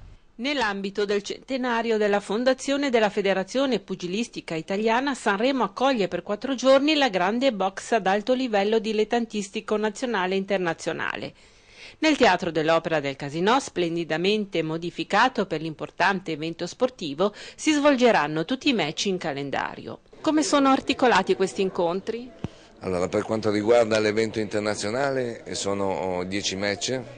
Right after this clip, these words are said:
Speaker 2: di tutte le categorie, di cui abbiamo la nazionale italiana con i qualificati olimpici contro la nazionale francese.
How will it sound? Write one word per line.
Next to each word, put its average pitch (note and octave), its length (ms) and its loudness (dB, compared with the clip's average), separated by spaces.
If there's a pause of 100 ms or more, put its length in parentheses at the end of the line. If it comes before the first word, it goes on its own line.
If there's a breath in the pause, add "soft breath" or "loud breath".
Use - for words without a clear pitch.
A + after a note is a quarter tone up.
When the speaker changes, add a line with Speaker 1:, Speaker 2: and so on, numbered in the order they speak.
Speaker 2:
di F2+ 80 -10
tutte F#2 240 -8
le F2+ 100 -2
categorie, F2+ 720 -2
di E2+ 80 -12
cui F#2 220 -2
abbiamo F2 420 -2
la E2+ 140 -4
nazionale F2 960 -4
italiana G2+ 600 -4 (380 loud breath)
con F#2 160 -8
i F2+ 60 -6
qualificati E2+ 580 -6
olimpici A2+ 480 -6
contro F2 280 -8
la E2 60 -2
nazionale E2+ 480 -6
francese. D#2+ 600 -10